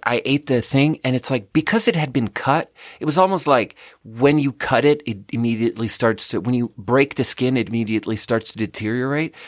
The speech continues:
So two hours later, the leftover half didn't have the same power because it had spent two hour, t-, two hours of, like, oxidizing or something. So it didn't have the same gumption.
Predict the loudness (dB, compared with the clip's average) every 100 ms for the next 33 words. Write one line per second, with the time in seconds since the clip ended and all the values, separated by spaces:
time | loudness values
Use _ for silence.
0 | -12 -10 -6 2 6 6 6 2 0 2
1 | 2 -2 -8 -20 _ -4 0 2 2 4
2 | 2 2 0 0 2 0 -2 -12 -18 _
3 | _ _ _ _ _ 2 2 2 0 -2
4 | -2 -2 2 2 2 -2 -12 _ _ _
5 | _ -6 -2 -2 -2 -6 -8 -6 -6 -6
6 | -6 -6 -4 -4 0 0 -2 -6 -6 -6
7 | -6 2 4 6 4 0 -4 -2 0 0
8 | -2 -4 -4 -6 -12 -12 -12 -14 -16 -16
9 | -4 -2 2 2 4 2 0 0 0 0
10 | 0 0 0 -2 -10